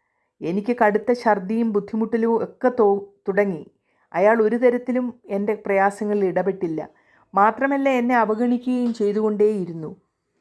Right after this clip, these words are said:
"ഞാൻ പറയുന്നത് കേൾക്കാഞ്ഞിട്ടല്ലേ? സഹിച്ചോ. പണ്ടും നിനക്ക് അനുസരണയില്ലല്ലോ. ഇനിയെല്ലാം തൻ-, തന്നെ അനുഭവിച്ചോ. എന്നെ നോക്കണ്ട." ഇതും പറഞ്ഞ്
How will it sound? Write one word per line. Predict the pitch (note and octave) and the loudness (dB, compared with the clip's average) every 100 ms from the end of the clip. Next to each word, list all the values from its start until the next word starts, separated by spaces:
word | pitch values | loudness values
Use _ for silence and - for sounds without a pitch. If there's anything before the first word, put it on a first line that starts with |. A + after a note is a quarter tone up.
| _ | _
"ഞാൻ | G#3 A#3 C#4+ | 0 0 2
പറയുന്നത് | C4 A#3+ C4 C#4 C4+ | 2 2 0 -2 -2
കേൾക്കാഞ്ഞിട്ടല്ലേ? | A#3+ G#3+ A3 B3 A#3+ B3 G#3 F3+ D#3+ D#3+ _ _ _ - | 0 0 0 0 0 0 -2 0 -4 -6 _ _ _ -2
സഹിച്ചോ. | G3+ G#3 G#3 C4 B3 - _ _ _ _ _ - | 0 0 0 0 0 -4 _ _ _ _ _ 0
പണ്ടും | F3 G3+ C4+ | 2 2 0
നിനക്ക് | C4 B3+ A#3+ | 0 2 0
അനുസരണയില്ലല്ലോ. | G3+ G#3 A#3+ A#3+ B3 G#3 F#3+ F3 E3 - _ _ _ _ - | 0 -2 -2 0 0 0 0 0 -4 -8 _ _ _ _ -6
ഇനിയെല്ലാം | F#3 A3+ A3 A#3 A#3 | 0 2 4 2 2
തൻ-, | G3 F#3+ G3 _ G#3 | 2 0 -6 _ 0
തന്നെ | G3 A3 | 2 2
അനുഭവിച്ചോ. | A3+ G3+ G3+ G#3+ F#3+ G#3 G3+ G3+ _ _ _ _ E3 | 2 0 0 -2 -2 0 0 -4 _ _ _ _ -4
എന്നെ | F3 A3+ | 0 2
നോക്കണ്ട." | C4 G#3+ G#3+ F3+ D#3 - _ _ _ _ E3 | 2 2 0 -2 -4 -6 _ _ _ _ -6
ഇതും | E3+ A3+ | -2 0
പറഞ്ഞ് | A3 G3+ G3 G3 | 2 2 0 -4